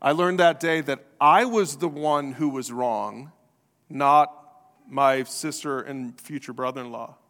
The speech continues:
or my future sister and brothers and brother-in-law.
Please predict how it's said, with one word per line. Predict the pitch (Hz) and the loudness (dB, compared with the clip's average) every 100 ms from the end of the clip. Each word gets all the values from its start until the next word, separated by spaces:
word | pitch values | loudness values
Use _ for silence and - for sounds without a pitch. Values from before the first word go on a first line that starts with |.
| - | -12
or | |
my | 135 131 123 - _ _ _ | -4 -4 -4 -10 _ _ _
future | - 170 160 139 | -10 -8 -8 -8
sister | - 151 - 143 | -8 -10 -10 -10
and | 123 | -6
brothers | 135 147 123 | -4 -4 -8
and | - - _ | -14 -20 _
brother-in-law. | 127 139 135 117 113 117 127 | -8 -8 -8 -12 -14 -16 -18